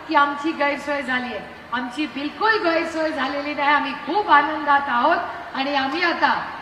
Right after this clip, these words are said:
संग्रामदादांनी थोडा वेळ डोळे बंद करावे,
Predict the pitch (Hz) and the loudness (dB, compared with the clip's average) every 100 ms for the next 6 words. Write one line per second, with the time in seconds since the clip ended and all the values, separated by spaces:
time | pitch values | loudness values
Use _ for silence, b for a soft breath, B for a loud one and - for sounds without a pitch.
0 | - - - 277 311 330 311 311 320 330 | -14 -12 -8 -4 -2 0 2 0 0 -4
1 | 320 285 311 320 311 - 277 311 320 285 | 0 0 2 2 0 2 2 2 2 2
2 | 330 339 330 311 302 302 | 0 0 -2 4 4 4